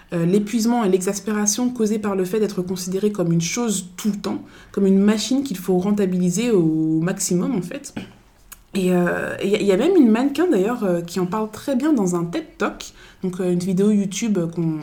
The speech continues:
on mettra le lien dans la description, euh, qui s'appelle Looks Aren't Everything,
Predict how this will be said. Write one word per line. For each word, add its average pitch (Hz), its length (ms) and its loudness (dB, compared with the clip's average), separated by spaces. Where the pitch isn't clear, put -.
on 160 40 -4
mettra 175 280 -4
le 175 60 -2
lien 175 120 -2
dans 170 160 -6
la 147 100 -12
description, 165 540 -12
euh, 175 80 -2
qui 175 140 -8
s'appelle 208 580 0
Looks 240 460 2
Aren't 247 520 0
Everything, 202 640 0